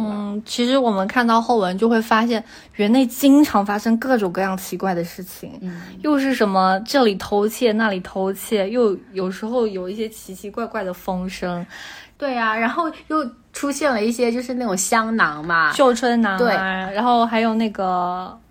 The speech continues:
Speaker 2: 思琪的事啊。
Speaker 1: 对啊，因为这些绣春囊其实它反映了并不是说这个香囊会有多严重或者是怎么样，
Speaker 2: 嗯。
Speaker 1: 一定是它这个后面牵扯出来安保的问题是很大的，
Speaker 2: 嗯。
Speaker 1: 所以王夫人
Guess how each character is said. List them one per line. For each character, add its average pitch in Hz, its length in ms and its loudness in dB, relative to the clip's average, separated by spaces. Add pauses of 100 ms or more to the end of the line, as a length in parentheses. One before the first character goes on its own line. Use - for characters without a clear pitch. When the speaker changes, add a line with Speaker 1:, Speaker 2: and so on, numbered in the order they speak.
(240)
Speaker 2:
思 240 280 -4
琪 220 200 -4
的 190 140 0
事 208 200 -4
啊。 180 460 -6
Speaker 1:
对 202 180 -8
啊， 170 180 -8 (200)
因 349 80 -6
为 381 80 0
这 381 60 -8
些 392 140 2
绣 381 200 0
春 339 240 -2
囊 247 180 4
其 254 120 -6
实 262 100 -4
它 285 120 2
反 190 300 0
映 302 160 -2
了 208 100 2
并 320 220 -2
不 226 100 -2
是 247 120 -4
说 247 180 -2
这 233 120 -6
个 277 80 -2
香 254 280 0
囊 208 180 0
会 247 100 0
有 202 80 -2
多 220 240 -2
严 175 180 -2
重 214 160 -4
或 233 140 2
者 220 60 0
是 214 120 0
怎 196 100 -4
么 - 60 -8
样， 180 100 -6
Speaker 2:
嗯。 - 200 -20 (160)
Speaker 1:
一 247 200 2
定 330 220 -2
是 320 160 -4
它 269 180 -2
这 269 80 -4
个 285 120 2
后 294 160 0
面 247 360 -2
牵 269 260 -4
扯 226 140 -2
出 202 140 -10
来 214 100 2
安 247 220 0
保 220 180 0
的 180 100 -2
问 226 100 0
题 220 120 -6
是 226 120 -6
很 208 200 -6
大 202 240 0
的， 165 80 -6
Speaker 2:
嗯。 240 40 0
Speaker 1:
所 220 220 2
以 240 100 0
王 190 240 -2
夫 214 100 -10
人 202 140 -4